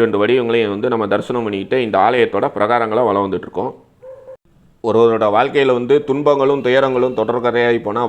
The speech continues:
வாழ்க்கை அப்படிங்கிறத வாழ பிடிக்காம ஒரு விரக்தியான நிலைக்கு வந்து அவங்களோட மனம் வந்து போயிடும். அந்த மாதிரி சோகத்தின் விளிம்பில வந்து வாடக்கூடிய அன்பர்கள் இந்த தலத்துக்கு வந்து இங்க இருக்கக்கூடிய இந்த பைரவரை வந்து வழிபாடு செய்யறப்ப அவங்களோட அந்த பிரச்சனைகள் அனைத்தும் வந்து நீங்கிறதா சொல்லப்படுது. வாழ்க்கையில ஒரு பிடிமானமே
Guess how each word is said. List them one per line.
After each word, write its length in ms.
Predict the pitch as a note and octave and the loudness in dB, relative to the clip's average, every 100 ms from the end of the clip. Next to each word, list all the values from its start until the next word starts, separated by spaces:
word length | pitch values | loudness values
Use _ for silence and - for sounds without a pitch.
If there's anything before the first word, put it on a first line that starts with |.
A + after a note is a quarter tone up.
| G2 | 0
வாழ்க்கை 300 | B2 A#2 B2+ | 0 0 0
அப்படிங்கிறத 400 | G#2 G#2+ G#2+ G#2+ A2+ G#2 | 0 -2 -4 0 2 2
வாழ 120 | A#2 B2 | 2 0
பிடிக்காம 500 | G#2 G#2 G#2+ G2+ A2+ A2+ | -4 -4 -2 -2 -2 -2
ஒரு 120 | G2 G2 F#2+ F#2 | -2 -2 -2 -2
விரக்தியான 480 | G#2+ A#2+ C3 B2 B2+ G#2+ | -2 -2 0 0 0 -2
நிலைக்கு 240 | G#2+ G#2 | -4 -2
வந்து 160 | G#2 A2+ | 0 0
அவங்களோட 280 | G#2 G2 F2+ F#2 | 0 -2 -2 -4
மனம் 220 | A2+ G#2+ | -4 -4
வந்து 160 | G#2 G#2+ | -4 -4
போயிடும். 300 | F#2+ F2 B2 - _ _ - G2 | -4 -4 -6 -10 _ _ -8 -2
அந்த 120 | C3+ C#3 | 0 2
மாதிரி 200 | D3+ D3+ | 2 2
சோகத்தின் 500 | C3+ D3 D3 D3+ C3+ A#2 | 0 0 0 -2 -2 -2
விளிம்பில 340 | C3+ C3+ B2+ A#2 | 0 2 2 2
வந்து 120 | B2 A2 | 0 2
வாடக்கூடிய 420 | A#2 A#2 G#2+ G#2+ G2+ | 2 0 -2 -2 -2
அன்பர்கள் 420 | A2 G#2 A#2 A2 | -2 0 0 0
இந்த 160 | G2+ - | -2 -2
தலத்துக்கு 360 | A2 A#2+ B2 G2+ | -2 -2 -4 -6
வந்து 140 | G2+ G#2+ | -4 -4
இங்க 100 | G#2 G2+ | -4 -4
இருக்கக்கூடிய 400 | - A#2 G#2+ A2 | -2 -2 -2 -2
இந்த 100 | G2+ F#2+ | -2 0
பைரவரை 340 | G2 A2+ G#2+ G2 | 2 4 2 0
வந்து 180 | F#2+ G#2 | 0 0
வழிபாடு 320 | F#2+ G2+ G2 - | 0 0 -2 -2
செய்யறப்ப 300 | F#2 F2+ A#2 A2 | -4 -2 0 2
அவங்களோட 360 | G2 F#2+ F#2 G2 C3+ | 0 -2 0 0 -2
அந்த 100 | G#2+ A2+ | -4 -4
பிரச்சனைகள் 500 | G2 - C3 B2+ G#2 | -6 -4 -2 0 0
அனைத்தும் 320 | G2 G#2 A#2+ G2 | -2 -4 -4 -4
வந்து 140 | G#2+ F#2 | -6 -6
நீங்கிறதா 360 | G2 F#2 G2 F#2+ | -4 -2 -2 -4
சொல்லப்படுது. 420 | F#2 F2 D#2+ G#2 C#3 - _ _ _ _ _ _ - G2 | -6 -6 -8 -6 -8 -10 _ _ _ _ _ _ -4 0
வாழ்க்கையில 400 | C3+ C3+ C3+ B2+ | 0 2 4 4
ஒரு 100 | A#2 A2+ | 4 2
பிடிமானமே 480 | B2 B2+ B2+ B2 | 0 2 2 2